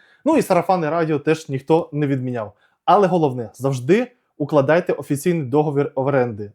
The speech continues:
адже він вам знадобиться для мельдунку, тобто прописки, який треба для багатьох документів в майбутньому. Е, в Польщі існує два типи договорів. Звичайна умова найму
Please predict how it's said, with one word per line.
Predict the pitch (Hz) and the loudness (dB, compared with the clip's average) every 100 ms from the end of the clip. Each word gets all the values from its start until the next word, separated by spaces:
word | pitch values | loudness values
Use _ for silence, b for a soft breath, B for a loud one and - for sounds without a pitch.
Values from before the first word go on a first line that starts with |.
| _ | _
адже | 151 143 139 131 | 0 0 0 -2
він | 120 170 127 107 | 0 0 0 -4
вам | 107 175 165 | 2 2 2
знадобиться | 131 139 143 180 143 | -2 -2 2 2 0
для | 107 113 98 104 | -6 -6 -8 -8
мельдунку, | 143 214 160 180 170 - 143 139 | 2 2 4 4 4 2 -2 0
тобто | 156 135 143 | -2 0 -2
прописки, | 143 143 151 139 131 | -2 -2 -2 -2 -8
який | 120 180 | -4 -2
треба | 185 180 180 - b b | 0 2 0 -2 b b
для | 131 151 | 0 2
багатьох | 139 135 139 185 175 | 4 0 0 -2 -2
документів | 127 143 156 160 147 131 | -2 -2 -2 -2 -6 -8
в | 120 | -4
майбутньому. | 139 151 120 123 110 113 104 104 _ 135 | 0 0 0 -4 -6 -10 -16 -18 _ 4
Е, | 135 | 4
в | 139 | 6
Польщі | 277 269 196 | 2 2 0
існує | 196 196 214 151 | 0 0 2 2
два | 120 185 | 4 2
типи | 208 170 165 147 | 4 0 0 0
договорів. | 139 131 131 113 101 _ _ | 0 0 -2 -2 -6 _ _
Звичайна | 127 139 160 175 208 226 | 0 4 6 6 6 4
умова | 240 240 247 | 4 4 4
найму | 247 247 240 | 2 4 2